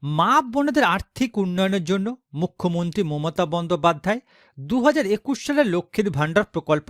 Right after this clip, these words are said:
শুরু করেন। লক্ষ্মীর ভাণ্ডার প্রকল্প যখন শুরু করা হয়, তখন প্রতি মাসে জেনারেল ঘরের মা বোনেদের পাঁচশো টাকা এবং তপশিলি জাতি ও উপজাতি ঘরের মা বোনেদের প্রতি মাসে এক হাজার টাকা করে দেওয়া হতো। তবে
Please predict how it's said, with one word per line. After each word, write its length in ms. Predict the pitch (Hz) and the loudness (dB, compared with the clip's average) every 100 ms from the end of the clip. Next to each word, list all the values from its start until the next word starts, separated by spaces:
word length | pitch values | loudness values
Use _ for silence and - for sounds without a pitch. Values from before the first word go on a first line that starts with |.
| 269 | -4
শুরু 180 | 165 139 | -4 -4
করেন। 280 | - 131 117 - _ _ _ _ _ - | 0 0 -2 -10 _ _ _ _ _ 2
লক্ষ্মীর 440 | 240 - - 330 | 2 2 0 0
ভাণ্ডার 340 | 208 262 285 294 | 2 0 0 0
প্রকল্প 340 | 254 240 254 240 | -2 0 0 0
যখন 280 | 226 214 233 | 0 0 -2
শুরু 260 | 226 - 160 | -4 -4 -6
করা 240 | 143 180 185 | 0 2 2
হয়, 200 | 165 220 - _ _ | 0 -6 -10 _ _
তখন 200 | 185 214 202 | -4 -2 -4
প্রতি 340 | - 190 - 262 | -2 -2 0 -2
মাসে 340 | 208 165 160 190 131 | -2 -2 0 -2 -2
জেনারেল 340 | 147 156 175 | -2 0 -2
ঘরের 280 | 147 165 175 | -2 -2 0
মা 180 | 147 143 151 | 0 0 0
বোনেদের 340 | 139 165 170 - | -2 -4 -4 0
পাঁচশো 320 | 143 139 196 | -2 -2 -6
টাকা 320 | 170 190 - 240 - _ _ _ | -2 0 0 -4 -6 _ _ _
এবং 220 | 208 226 302 240 | 0 2 2 2
তপশিলি 540 | 226 214 262 - 262 262 160 | 0 2 0 0 0 0 2
জাতি 320 | 165 - 262 220 | 2 2 0 2
ও 80 | 202 190 | 2 0
উপজাতি 460 | - 175 185 - | -2 0 0 0
ঘরের 320 | 170 131 165 175 | -6 -2 -2 -2
মা 200 | 147 147 | 2 2
বোনেদের 340 | 147 160 175 208 | 2 -2 -2 -2
প্রতি 240 | - 151 170 | -2 -4 -2
মাসে 300 | 151 151 240 269 _ _ - | -2 0 -2 -6 _ _ 0
এক 240 | 202 262 - | 2 2 2
হাজার 240 | 185 165 170 | 0 2 2
টাকা 180 | - 180 | 0 -4
করে 220 | 180 240 240 | 0 0 2
দেওয়া 260 | 151 135 | 2 2
হতো। 260 | 120 131 131 120 _ _ _ _ _ _ | 0 -4 -8 -10 _ _ _ _ _ _
তবে 200 | 277 269 | 2 4